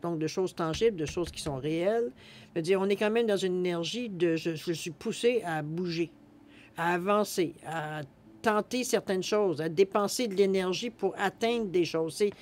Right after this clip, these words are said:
dans cette énergie-là qu'on vous parle de faire de respect, parce que ici, il n'y a pas de calcul qui se fait. C'est comme si on a, notre instinct nous pousse tellement, puis c'est en plus l'instinct de survie,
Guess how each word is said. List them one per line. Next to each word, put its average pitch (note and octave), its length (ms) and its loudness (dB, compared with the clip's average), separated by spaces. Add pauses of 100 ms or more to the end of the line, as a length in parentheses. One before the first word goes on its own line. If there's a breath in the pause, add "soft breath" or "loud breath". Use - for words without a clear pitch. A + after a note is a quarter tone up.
(200 loud breath)
dans G#3+ 100 2
cette A3 160 -4
énergie-là A#3 460 4
qu'on A#3+ 100 -2
vous D#3+ 80 -2
parle F#3 220 0
de E3+ 80 -2
faire F3 180 -2
de E3 140 2
respect, D#3+ 420 -2
parce F3+ 220 -6
que G3+ 160 0 (260 loud breath)
ici, - 220 4
il - 20 10
n'y C4 40 8
a - 20 2
pas - 100 0
de - 100 -2
calcul A#3 440 2
qui E3 160 -2
se - 100 -10
fait. E3+ 160 -6 (560 loud breath)
C'est - 140 -14
comme A3+ 140 2
si D4+ 260 4
on G3 200 4
a, G3 80 4
notre G3+ 260 2
instinct A#3 300 6
nous A3+ 100 2
pousse G#3 240 0
tellement, G#3+ 340 2
puis - 140 -12
c'est G3+ 80 0
en E3+ 60 0
plus G#3 240 -2
l'instinct E3 300 -2
de D#3 40 -4
survie, E3 400 -4